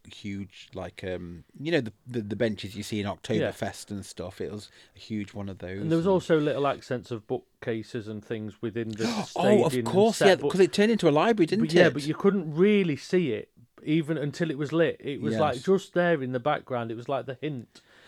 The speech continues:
Speaker 2: of bookcases and, and things.
Speaker 1: However, when the balcony came out and the staircases were
Speaker 2: Were
Speaker 1: put
Speaker 2: locked
Speaker 1: in the
Speaker 2: in place,
Speaker 1: position,
Speaker 2: yeah.
Speaker 1: yes, um,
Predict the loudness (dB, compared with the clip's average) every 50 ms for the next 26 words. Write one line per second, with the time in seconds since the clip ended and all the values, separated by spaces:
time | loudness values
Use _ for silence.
0 | -20 -8 -8 -8 -6 -4 -4 -4 -4 -4 -6 -4 -4 -4 -4 -6 -8 -8 -8 -6
1 | -6 -8 -6 -8 -10 -10 -10 -12 -12 -12 -10 -12 -12 -10 -10 -14 -14 -14 -12 -2
2 | 2 4 4 4 2 2 2 2 2 2 0 -4 _ _ _ _ _ _ _ -12
3 | -2 2 2 2 2 2 0 -2 -2 0 2 2 2 2 0 -4 -6 -6 -4 -4
4 | -2 -2 0 0 0 0 0 -2 -2 -2 -4 -4 -4 -6 -4 -2 0 0 0 0
5 | -2 -4 -4 -4 -4 -4 -10 -12 -14 -14 -14 -20 -20 _ _ _ _ _ _ _
6 | _ _ _ _ _ _ _ -6 -6 -6 -6 -6 _ _ _ _ _ _ _ -4
7 | -2 0 0 0 0 0 0 -2 -2 -2 -2 -2 -2 -2 -2 -2 -4 -4 -4 -4
8 | -4 -6 -10 _ -12 -8 -4 -2 -2 -2 -2 -4 -10 -16 -16 -16 _ -4 -2 -2
9 | 0 0 -2 -4 -6 -10